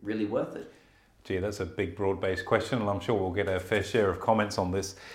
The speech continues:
Speaker 2: Look, diversification, don't put all your eggs in one basket, in terms of advice, is as old as the hills. And look, it's very good advice. You don't put all your eggs in one basket.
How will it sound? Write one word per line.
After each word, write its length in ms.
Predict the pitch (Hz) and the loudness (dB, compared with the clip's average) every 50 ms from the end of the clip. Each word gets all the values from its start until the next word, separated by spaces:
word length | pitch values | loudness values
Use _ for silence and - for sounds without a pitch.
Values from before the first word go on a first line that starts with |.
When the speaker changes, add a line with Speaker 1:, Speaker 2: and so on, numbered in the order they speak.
| - - - - - | -16 -18 -12 -2 0
Speaker 2:
Look, 160 | 139 135 - | 0 4 8
diversification, 1040 | 139 127 120 151 160 - - - 127 - - 135 131 131 131 - 131 127 131 123 101 | 8 8 10 8 8 6 4 2 2 4 4 6 4 4 4 2 2 2 2 2 6
don't 220 | - 156 156 156 - | 8 8 8 8 6
put 100 | 147 139 | 6 6
all 100 | 127 120 | 6 8
your 140 | 113 110 | 8 8
eggs 160 | 113 117 110 113 | 6 6 4 2
in 140 | 113 107 | 2 4
one 180 | 110 110 110 - | 4 4 4 6
basket, 540 | 110 113 113 110 - - - 120 110 107 110 | 6 6 6 6 4 0 0 0 0 0 -2
in 100 | 104 95 | -6 -6
terms 240 | - 131 123 107 101 | -2 -2 -2 -2 -2
of 100 | 95 92 | -4 -6
advice, 560 | 87 85 104 107 113 110 98 - - - - | -2 2 4 6 6 6 4 2 -4 -8 -8
is 280 | 110 107 101 95 - | -6 -6 -4 -6 -6
as 400 | - - 104 98 92 90 90 - - - | -10 -8 -4 -4 -4 -4 -6 -8 -6 0
old 240 | 113 110 104 101 98 | 2 2 2 2 0
as 140 | 90 85 - | -2 -4 -4
the 100 | - - | -2 2
hills. 320 | 120 151 175 165 - - | 2 4 4 2 0 -2
And 160 | 165 170 190 | -4 -4 -4
look, 160 | 185 - - | -4 -4 -6
it's 100 | 110 - | -6 -6
very 240 | - - 139 131 120 | -2 0 0 2 2
good 160 | 107 120 113 | 0 -2 -2
advice. 480 | 117 107 - 85 - - - - - - | -4 -2 -2 -2 -4 -4 -6 -10 -10 -8
You 200 | 113 104 101 104 | -6 -6 -6 -6
don't 280 | 110 113 107 101 - - | -4 -6 -6 -6 -6 -4
put 140 | - 104 | -2 -2
all 80 | 101 101 | 0 0
your 100 | 101 107 | 0 0
eggs 160 | 110 107 - | 0 -2 -2
in 100 | 113 104 | -2 0
one 160 | 110 110 107 | 0 2 2
basket. 540 | 104 143 156 147 - - - 98 - - - | 6 8 8 8 8 6 2 -2 -2 -4 -10